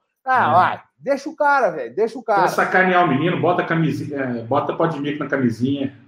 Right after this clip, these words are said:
Speaker 1: É.
Speaker 2: Do lado dele. Deixa ele se
Speaker 1: Isso.
Speaker 2: fuder depois.
Speaker 1: Deixa ele. Olha o paredão. <laughs> O Rapel tá aqui, olha o paredão.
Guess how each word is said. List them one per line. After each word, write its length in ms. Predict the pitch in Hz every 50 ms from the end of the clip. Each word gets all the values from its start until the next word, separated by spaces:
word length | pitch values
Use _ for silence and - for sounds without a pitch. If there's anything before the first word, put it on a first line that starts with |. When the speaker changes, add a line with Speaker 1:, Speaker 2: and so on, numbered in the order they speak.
| _ _ _
Speaker 1:
É. 260 | 143 185 190 202 208
Speaker 2:
Do 60 | 196
lado 320 | 170 165 - 190 - 107 123
dele. 440 | 135 139 135 123 - - - - - _ _ _ _ _ -
Deixa 220 | 147 156 156 170
ele 80 | - 202
se 60 | -
Speaker 1:
Isso. 100 | 190 180
Speaker 2:
fuder 200 | 151 131 135 135 123
depois. 420 | 117 - - 120 113 110 117 117 - _ _ _ _
Speaker 1:
Deixa 400 | 120 139 165 202 214 202 208 220
ele. 480 | 202 175 160 156 143 123 107 95 - - _ _ _ _ 185 160
Olha 220 | 170 226 262 262
o 60 | 262
paredão. 480 | - 269 262 254 240 214 175 208 214 208
<laughs> 40 | 202
O 0 |
Rapel 380 | 196 214 214 208 196 233 262
tá 120 | 262 285 262
aqui, 160 | 233 - 226
olha 160 | 226 247 254
o 40 | 202
paredão. 560 | - 240 240 226 196 156 175 165 156 127 -